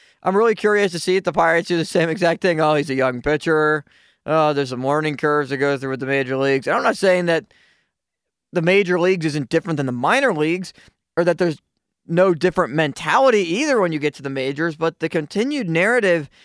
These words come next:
and the adage they're young players, they can't get a bunt down, they can't run the bases, that's something that's fundamental baseball. That's what you learn in high school, in college, in organized baseball, in A-ball is what is worked on. So I,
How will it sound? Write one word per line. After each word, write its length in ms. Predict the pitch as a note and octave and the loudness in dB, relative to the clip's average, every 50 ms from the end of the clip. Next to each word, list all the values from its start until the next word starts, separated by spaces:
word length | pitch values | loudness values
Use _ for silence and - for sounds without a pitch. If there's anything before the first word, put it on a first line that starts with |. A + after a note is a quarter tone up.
| _ _ _ | _ _ _
and 120 | - D#3 D#3+ | -4 -2 -2
the 100 | E3+ - | 0 0
adage 380 | D3 E3+ F3+ G#3 G#3 G3 D#3+ | 2 2 2 2 2 0 -2
they're 140 | D3 D#3+ E3 | 0 0 0
young 260 | D#3 D3+ E3 F3 E3+ | 2 2 2 2 0
players, 320 | C#3+ D3+ E3 E3 E3+ E3 D3 | 0 0 2 2 2 0 0
they 100 | D3+ D3 | -2 -4
can't 380 | - E3+ E3+ E3 D3 - - _ _ _ _ - | 0 0 0 0 -2 -4 -12 _ _ _ _ -4
get 120 | D3 E3 | -2 0
a 60 | D#3+ | 0
bunt 300 | B2 _ - D#3+ E3+ D#3 | 0 _ 2 2 2 2
down, 320 | - F3 E3 D#3+ D#3 D#3+ D#3 | 2 2 4 4 4 2 0
they 80 | D3+ | -2
can't 280 | C#3 - - E3+ C#3+ - | -4 -2 -4 -4 -2 -2
run 160 | D3+ E3 D#3 | -2 -2 -2
the 60 | D3+ | -4
bases, 640 | B2 _ - D3 D#3 E3 D#3 - F3 E3+ D#3+ C#3+ - _ _ _ _ _ _ _ _ _ _ _ | -4 _ 2 2 2 2 0 -2 -2 -2 -2 -4 -8 _ _ _ _ _ _ _ _ _ _ _
that's 220 | - C4+ D4+ - | 2 2 2 2
something 380 | - D#4 D4 D4 _ C#4+ C#4+ C4 | 2 0 0 0 _ -2 0 2
that's 180 | C4 - - - | 0 0 0 -2
fundamental 600 | - - C#4 D#4 D#4 D4+ D4 C4 C4 C4 C4 G#3 - _ | 0 2 2 2 2 0 0 0 0 0 0 -2 -2 _
baseball. 540 | - C4+ D4+ - - - - F#3+ D#3 C3 C#3 | -4 -4 -2 -4 -4 -8 -6 -4 -4 0 0
That's 160 | E3+ G3+ - | 0 0 0
what 140 | A#3 A3+ G3 | -2 -2 -2
you 120 | A3+ A#3+ | -2 0
learn 400 | A3+ A#3+ A#3+ A#3+ A#3+ A3+ G#3+ F#3 _ _ - _ _ _ _ _ _ _ _ _ _ | 0 2 2 2 0 0 -2 -6 _ _ -20 _ _ _ _ _ _ _ _ _ _
in 220 | - G#3 A3 G#3+ - - - | 0 0 0 0 -2 -8 -2
high 180 | - G#3 C4+ | 0 2 2
school, 460 | B3+ - - - F#3 E3+ B2+ G#2 - _ | 2 0 0 0 2 2 2 0 -2 _
in 160 | - F#3 F#3 D#3+ | -2 -2 -2 -4
college, 840 | - - C#3 D#3 F#3+ A#3 B3+ B3 A3 F3 C3+ A2 - - - - _ _ _ _ _ _ | -8 -6 2 4 4 4 6 4 2 2 0 -2 -8 -16 -18 -18 _ _ _ _ _ _
in 120 | - F#3 | -2 0
organized 580 | F#3 G3+ A3 A#3 A3+ A#3 A3 A3 G#3+ G#3+ F#3 D3+ | 2 4 4 4 4 4 4 4 4 2 0 0
baseball, 640 | D#3 F3+ G#3 B3 E4 - - F#3+ E3+ E3 C3+ B2+ C#3 | 0 2 2 0 -2 -4 0 2 2 2 2 2 2
in 100 | E3 E3+ | 2 2
A-ball 640 | F3 F#3 A#3 C#4 D4+ A3+ F3+ D3 B2 C3 C3+ _ _ _ _ _ _ _ _ _ _ | 4 4 4 2 2 2 0 0 0 -4 -8 _ _ _ _ _ _ _ _ _ _
is 160 | - E3+ D#3+ | -8 -6 -2
what 160 | E3+ F#3+ F#3 | 0 0 0
is 140 | F3+ D#3+ C#3+ | 0 -2 -2
worked 320 | D#3 F3 E3 D#3 - _ E3 | 0 0 0 0 0 _ 0
on. 260 | C#3 B2+ A#2 A2 A#2 | 0 0 -2 -4 -6
So 180 | - - F#3+ | -2 -2 -2
I, 140 | - - - | -2 -4 -12